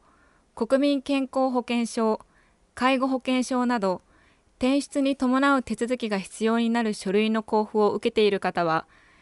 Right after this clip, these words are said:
それらの書類をお持ちください。詳しくは各担当課へお問い合わせください。郵送での届け出。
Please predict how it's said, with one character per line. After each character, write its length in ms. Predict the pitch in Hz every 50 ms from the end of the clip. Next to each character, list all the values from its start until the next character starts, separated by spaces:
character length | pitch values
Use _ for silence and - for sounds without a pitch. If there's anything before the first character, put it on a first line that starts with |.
| _ _ _ _ _
そ 180 | - - - 226
れ 100 | 269 294
ら 100 | 302 285
の 140 | 269 247 233
書 160 | - - 208
類 200 | 208 208 208 208
を 220 | 202 202 202 190 -
お 40 | 190
持 140 | 190 208 202
ち 100 | - -
く 80 | -
だ 140 | 196 202 196
さ 160 | - 208 196
い。 120 | 185 - - _ _ _ _ _ _ _ _ _ _ _ _ _ _ _ _ _ _
詳 220 | - - 247 262 285
し 120 | - -
く 120 | - - 220
は 240 | 196 185 - - - _ _ _ _
各 240 | - 262 262 - -
担 300 | - - 220 233 233 220
当 240 | - 233 233 226 220
課 180 | - 240 220
へ 220 | 214 208 208 - - _ _ _
お 100 | - 214
問 160 | - 214 220
い 60 | 220
合 60 | 220 220
わ 60 | 220
せ 140 | - 226 220
く 100 | - 208
だ 120 | 208 202
さ 180 | - - 208 190
い。 120 | - - _ _ _ _ _ _ _ _ _ _ _ _ _ _ _ _ _ _ _ _ _ _ _ _ _ -
郵 200 | 233 254 277 262
送 260 | - 294 285 285 277
で 120 | 277 277
の 140 | 269 247 226
届 340 | - 202 180 190 180 - 190
け 40 | 170
出。 200 | 180 175 -